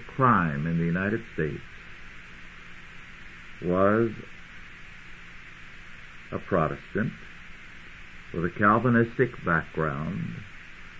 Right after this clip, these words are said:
Welsh, whose name was Llewellyn Humphrey. Now, Humphrey had no faith. In fact, his parents really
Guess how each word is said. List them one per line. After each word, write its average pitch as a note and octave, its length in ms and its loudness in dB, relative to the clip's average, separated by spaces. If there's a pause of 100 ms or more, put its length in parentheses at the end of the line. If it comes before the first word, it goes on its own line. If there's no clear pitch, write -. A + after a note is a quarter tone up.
(160)
Welsh, G2+ 360 8 (1040)
whose F#2 300 2
name G#2 380 8
was F2 440 6 (1400)
Llewellyn G2 680 4 (1000)
Humphrey. - 520 -2 (2250)
Now, D3 400 10 (1400)
Humphrey G#2+ 840 8
had F#2+ 320 6
no F#2+ 260 6
faith. G2 380 6
In B2 180 4
fact, B2 300 6
his C3 120 6 (260)
parents G2+ 360 8 (120)
really E2+ 640 6